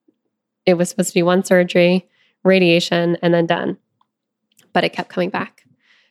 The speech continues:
And so he got sicker and sicker and sicker as years went on. I think he probably had more than a dozen surgeries, chemos, radiations, all of that.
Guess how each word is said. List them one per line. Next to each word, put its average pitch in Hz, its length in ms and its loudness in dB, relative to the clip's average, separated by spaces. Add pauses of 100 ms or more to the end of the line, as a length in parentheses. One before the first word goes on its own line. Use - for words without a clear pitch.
(120)
And 190 240 0
so 180 560 0 (160)
he 208 360 2
got 180 360 -2
sicker 190 420 0
and 175 240 0
sicker 180 360 0
and 170 220 2
sicker 180 600 0 (460)
as 190 260 2
years 190 260 2
went 180 160 2
on. 170 300 2
I 170 120 2
think 185 220 0
he - 100 -4
probably 175 260 0
had 170 240 -2
more 175 240 2
than 170 400 0 (1120)
a 190 100 0
dozen 185 560 2
surgeries, 175 1000 2 (580)
chemos, 175 840 2
radiations, 175 840 2
all 175 260 0
of 170 100 -2
that. 170 400 -2